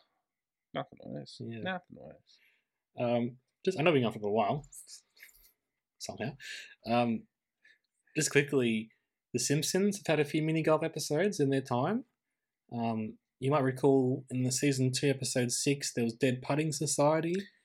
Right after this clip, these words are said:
Speaker 2: that Bart's
Speaker 1: Is that
Speaker 2: playing.
Speaker 1: with, um, Rod? Uh, is it Rod or Todd?
Speaker 2: I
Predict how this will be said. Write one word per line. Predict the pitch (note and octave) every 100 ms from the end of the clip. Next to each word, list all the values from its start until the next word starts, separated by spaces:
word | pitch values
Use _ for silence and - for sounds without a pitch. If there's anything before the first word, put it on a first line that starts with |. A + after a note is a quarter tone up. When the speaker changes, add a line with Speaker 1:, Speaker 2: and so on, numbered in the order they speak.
| _ _ _ _ _ _ _ _ _ _
Speaker 2:
that | B2 B2+
Bart's | C3 C3
Speaker 1:
Is |
that | D3+ D#3
Speaker 2:
playing. | D3+ F#3+
Speaker 1:
with, | A3
um, | C#3+ C3+ C3 B2+ B2 - _ _ _ _ _ -
Rod? | C3+ C#3 B2+ A#2 _ - A#2
Uh, | A#2 A2+ -
is | B2
it | -
Rod | C3 F3+ G#3
or | A#2+ -
Todd? | B2+ A#2+ F#2+ -
Speaker 2:
I | -